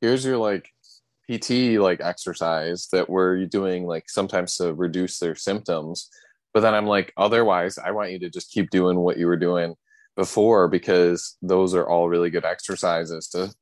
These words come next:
to, like, strengthen around this area and develop more, uh, conditioning."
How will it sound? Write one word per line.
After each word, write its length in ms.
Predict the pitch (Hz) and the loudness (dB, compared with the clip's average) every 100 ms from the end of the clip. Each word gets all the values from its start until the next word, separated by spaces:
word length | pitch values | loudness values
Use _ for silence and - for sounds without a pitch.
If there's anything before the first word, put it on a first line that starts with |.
| _ _ - | _ _ -2
to, 100 | 101 | 0
like, 200 | 85 - | 0 -2
strengthen 500 | - 101 104 - 95 | -4 -4 -4 -4 -2
around 260 | 92 98 | 0 0
this 180 | 95 - | -2 -2
area 340 | 87 87 87 | -2 0 -2
and 160 | 85 85 | -4 -10
develop 440 | - 85 87 87 - | -6 0 4 2 0
more, 500 | 92 87 82 80 80 - | -2 -2 0 -2 -6 -8
uh, 200 | 80 76 | -8 -8
conditioning." 640 | - 95 101 - 90 78 | -6 2 2 2 -4 -6